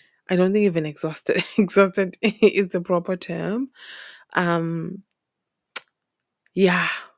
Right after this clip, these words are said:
yeah. I honestly, from the bottom of, bottom of my heart, I know and I believe that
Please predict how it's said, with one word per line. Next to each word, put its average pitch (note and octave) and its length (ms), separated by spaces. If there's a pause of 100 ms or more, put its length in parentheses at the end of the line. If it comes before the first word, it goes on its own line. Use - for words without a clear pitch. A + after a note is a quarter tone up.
(300)
yeah. D#3+ 420 (2500)
I C4+ 1040 (240)
honestly, A#3 960 (340)
from G3 320
the F3 100
bottom G3 540
of, G#3+ 300 (300)
bottom F#3+ 480
of E3 160
my D#3+ 100
heart, D#3+ 320 (100)
I G#3 300
know F#3+ 520
and E3 140
I F3 200
believe F3+ 600
that D#3 320